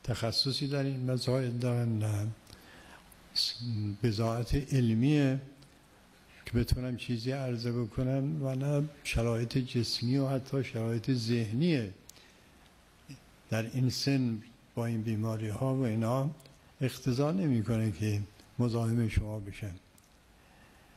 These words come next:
ولی حالا برای خالی نبودن از زیر، زیر دو تا یادآوری می‌کنم، چیزهایی که توجه شده بهش، کم و بیش درباره‌اش بحث شده، حتی کتاب نوشته شده،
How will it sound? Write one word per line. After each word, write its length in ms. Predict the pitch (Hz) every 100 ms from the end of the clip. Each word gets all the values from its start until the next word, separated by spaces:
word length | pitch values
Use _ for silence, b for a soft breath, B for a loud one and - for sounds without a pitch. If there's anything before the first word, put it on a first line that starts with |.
| B B
ولی 180 | 147 170
حالا 220 | 160 151
برای 240 | 170 151 151
خالی 400 | - 139 135 131
نبودن 460 | 135 135 156 196
از 240 | 220 175 135
زیر، 300 | 139 131 139 165
زیر 260 | 131 135 175
دو 200 | 185 180 - 175 185 -
تا 340 | 160 147 180 - - - - - - - - - - 104
یادآوری 640 | 123 127 123 120 123 135
می‌کنم، 680 | 170 156 135 139 139 135 151 175 202 - - - - - -
چیزهایی 380 | - 117 120 127
که 240 | 117 127 127 127 - -
توجه 500 | 113 113 110 - 131
شده 340 | - 123 127 139
بهش، 380 | 123 117 98
کم 200 | - 107
و 120 | 104 104
بیش 240 | 120 107
درباره‌اش 680 | 120 110 104 104 117 117 - B B B B
بحث 240 | 131 139 123
شده، 460 | - 120 117 113
حتی 220 | 110 -
کتاب 520 | 120 - 117 151 143 127
نوشته 400 | 113 98 - 107
شده، 420 | 104 104 107